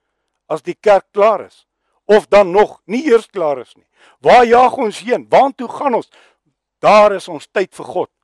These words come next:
klaar beperk. Daarom sê ek, God kry die minste en God het gesê dit stop. En jy weet, God is nie 'n God van ego nie,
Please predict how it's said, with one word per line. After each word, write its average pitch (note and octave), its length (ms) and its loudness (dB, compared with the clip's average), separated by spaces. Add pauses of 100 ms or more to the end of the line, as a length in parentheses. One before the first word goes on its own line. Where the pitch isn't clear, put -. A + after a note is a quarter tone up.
(320)
klaar F#3+ 300 2
beperk. D#3+ 400 -6 (500)
Daarom G#3+ 380 4
sê A3+ 240 0
ek, - 80 -4 (720)
God - 380 -2 (100)
kry G3+ 240 0
die F#3+ 140 -10
minste F3+ 460 -8 (440)
en D3+ 140 -14
God G#3+ 240 0
het F#3+ 160 -4
gesê E3+ 260 -12
dit D3+ 160 -12
stop. - 400 -6 (920)
En C3 80 -18
jy D3+ 80 -6
weet, G#3 240 0
God A#3 240 -6
is G3 160 -10
nie A3+ 100 -2
'n G3+ 60 2
God F#3+ 260 -4
van F3+ 200 -12 (120)
ego G3+ 320 -4
nie, C3 220 -20